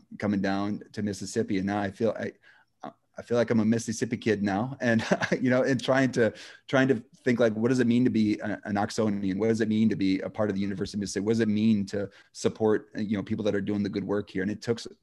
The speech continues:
takes a while to build those relationships. So just, you know, to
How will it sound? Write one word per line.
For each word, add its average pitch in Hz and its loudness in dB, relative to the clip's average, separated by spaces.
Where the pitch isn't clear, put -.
takes 107 -4
a 117 -2
while 110 2
to 104 -6
build 110 -2
those 110 -4
relationships. 107 -6
So 101 -4
just, 98 -6
you 113 -2
know, 107 -2
to 95 -12